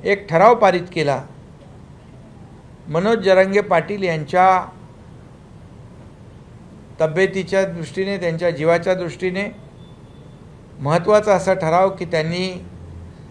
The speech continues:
सर्व पक्षीयांनी विनंती केली, सरकार मागणीवर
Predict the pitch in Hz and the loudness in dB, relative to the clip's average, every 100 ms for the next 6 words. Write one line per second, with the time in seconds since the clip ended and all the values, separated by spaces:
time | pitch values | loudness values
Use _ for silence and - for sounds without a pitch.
0 | - - 233 240 233 185 - 180 170 170 | -6 2 6 6 6 -4 -2 -2 0 -2
1 | 165 165 - 127 147 185 202 196 165 151 | -4 -8 -14 -10 -6 -4 -6 -8 -8 -6
2 | 135 123 - - - - - - - - | -6 -10 -14 -20 -20 -20 -20 -20 -20 -20
3 | - - - - - - - - 151 151 | -20 -20 -20 -18 -16 -14 -10 -4 -2 4
4 | 185 180 160 - - - - - - - | 6 6 2 -8 -18 -20 -20 -20 -20 -20
5 | - - - - - - - - - - | -20 -20 -20 -20 -20 -20 -20 -20 -20 -20
6 | - - - - - - - - - - | -20 -20 -20 -20 -20 -20 -20 -20 -20 -20
7 | - - - - - 127 147 147 151 180 | -20 -20 -20 -20 -16 -6 2 2 2 0
8 | 185 185 180 | 6 8 6